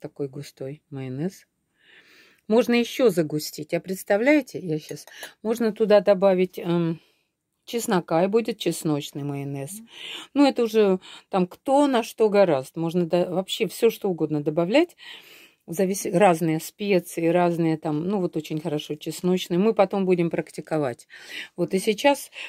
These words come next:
Speaker 1: вот Саша уже успела съесть кое-что. И щас, смотрите, она берёт хлеб чёрный вот такой.
Speaker 2: Бородинский.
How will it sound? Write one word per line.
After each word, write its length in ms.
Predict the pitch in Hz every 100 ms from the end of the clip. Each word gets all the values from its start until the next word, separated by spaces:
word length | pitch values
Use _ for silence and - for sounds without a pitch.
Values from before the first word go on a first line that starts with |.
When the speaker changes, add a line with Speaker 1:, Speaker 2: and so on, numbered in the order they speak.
| -
Speaker 1:
вот 260 | - - -
Саша 420 | - - 226 - 202
уже 480 | 202 202 185 151 -
успела 460 | 180 - 196 170 160
съесть 420 | - 208 302 -
кое-что. 460 | - 247 226 - 214
И 160 | - 185
щас, 300 | - 165 151
смотрите, 440 | - 233 196 170
она 140 | 175 180
берёт 280 | 190 180 -
хлеб 340 | 214 180 165
чёрный 400 | - 185 175 185
вот 180 | 180 180
такой. 320 | 190 185 196
Speaker 2:
Бородинский. 640 | 233 247 269 202 175 _